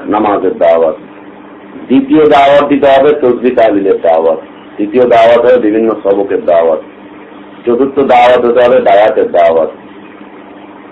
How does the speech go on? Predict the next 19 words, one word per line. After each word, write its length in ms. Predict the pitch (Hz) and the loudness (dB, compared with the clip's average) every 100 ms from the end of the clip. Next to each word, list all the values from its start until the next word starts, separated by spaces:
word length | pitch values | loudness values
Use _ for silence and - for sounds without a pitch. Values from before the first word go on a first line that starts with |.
| - | -2
এইগুলো 420 | 135 143 160 151 | 0 2 2 2
যখন 220 | 147 139 | 2 0
দু 100 | 131 | 0
চারটা 380 | 135 135 139 120 | -2 -2 0 0
হয়ে 240 | 120 123 | 2 2
যাবে, 340 | 123 123 139 135 | 2 2 2 0
তারপর 480 | 127 135 135 135 123 | 0 0 2 0 2
দাওয়াত 260 | 117 120 | 2 2
দিতে 200 | 117 120 | 0 0
হবে 140 | 123 120 | 0 2
সরাসরি 340 | 113 113 127 120 | 0 0 -2 -4
সরকারের 400 | 107 - 104 98 | -4 -2 -2 -2
বিরুদ্ধে 300 | 92 92 87 | -4 -4 -4
দাওয়াত। 360 | 82 82 78 - - - - - - - - - - - - - - - 113 | -2 -2 -2 -4 -10 -20 -20 -20 -20 -20 -20 -20 -20 -20 -20 -20 -20 -6 -2
এগুলো 200 | 127 120 | 0 2
দাওয়াতের 340 | 110 107 101 | 2 0 -2
নীতিমালা, 380 | 101 98 90 92 | -2 -2 -2 -2
তাই 120 | 127 | 0
না? 220 | 147 98 | -2 -2